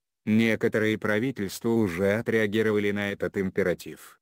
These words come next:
В две тысячи пятнадцатом году Франция учредила индивидуальные счёты профессиональной подготовки для всех работников частного сектора.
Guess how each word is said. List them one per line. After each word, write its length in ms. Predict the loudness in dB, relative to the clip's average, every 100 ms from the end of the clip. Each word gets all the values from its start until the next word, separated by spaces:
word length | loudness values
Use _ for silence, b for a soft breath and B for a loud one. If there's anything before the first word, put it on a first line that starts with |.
| -8
В 140 | -2
две 240 | 2 2 0
тысячи 480 | -2 -2 -4 -2
пятнадцатом 880 | 0 -2 -2 -4 -4 -6 -6 -2 0
году 380 | 0 -2 -2 -4
Франция 560 | -2 -2 -2 -2 0 2
учредила 600 | 0 -2 -2 0 0 0
индивидуальные 840 | 0 0 -2 -2 0 0 0 -2
счёты 420 | -4 -4 -2 -2
профессиональной 1040 | 0 -2 -2 -6 -4 -2 -2 -4 -2 -2 -2
подготовки 760 | -2 0 -2 0 -2 0 0
для 220 | 2 0
всех 400 | -2 -2 -2 0
работников 680 | -2 -2 -4 -4 -4 -2 -4
частного 580 | -2 -2 -2 -4 -2 -2
сектора. 640 | -2 -4 -2 -4 -4 -8